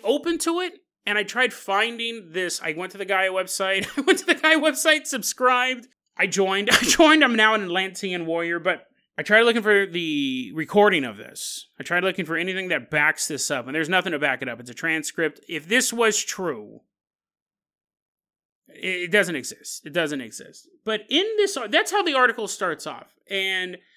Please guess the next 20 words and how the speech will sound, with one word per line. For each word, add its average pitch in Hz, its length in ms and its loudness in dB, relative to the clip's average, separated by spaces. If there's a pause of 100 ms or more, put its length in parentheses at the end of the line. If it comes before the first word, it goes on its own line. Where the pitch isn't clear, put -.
(200)
I'm, 214 280 -2
my 262 200 2
eyes 262 240 0
are 233 100 -2
rolling. 202 520 -2
<laughs> - 80 -10
My 330 200 4 (100)
eyes 339 240 4
are 302 80 2
rolling 269 420 -2
so 254 280 -2
hard 220 320 2
they 202 100 2
basically 196 520 -2
achieved 160 420 -6
a 143 80 -8
zero 143 360 -2
gravity. 120 500 -8 (1900)
But 262 240 -4
in 330 200 4